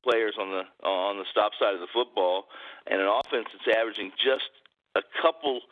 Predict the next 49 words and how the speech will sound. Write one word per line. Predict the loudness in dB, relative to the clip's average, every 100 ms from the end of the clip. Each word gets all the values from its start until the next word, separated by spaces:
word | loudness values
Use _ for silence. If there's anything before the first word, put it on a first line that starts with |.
| -20 -20 _ _ -4 2
tenths | 2 0 -2 -2 -4 -20 -20 _ 2
of | 4 2
a |
point | 2 0 2 -2 0
short | 0 0
of | -4 0
fifty | 0 0 -8
points | -2 0 0 -2
a |
game, | 0 0 2 -4 -10 -18 -20 -20 -20 _ 2
um, | 4 2 -2 -12 -16 -2
that's | -2 0
pretty | -2 2
daunting. | 0 0 -6 -6
That's | -4
a | -4 2
daunting | 2 2 -2 -8
task. | -2 0 0 -2 -2
I |
don't | -2 -2
care | -2 -2 0
who | -2
you | 0 0
are, | 2 0 -4 -12 -20 -20 _ 0
and, | 2 0 0
uh, | -2 -4 -12 -20 _ _ _ 2
I'm | 2 2
not. | 0 0 0
I, | 0 0 -2 0
I | 2
haven't | -2 -2
really | 0 0
made | 0 -2
a | -2
decision | -2 -2 0
on | -4
this | -2
game. | 0
I | 2
have | 2 0 -2
in | -2
the |
back | 0 0
of |
my | 0
mind | 0 0 2
made | 0 0
a |
decision, | -4 -4 -4 -6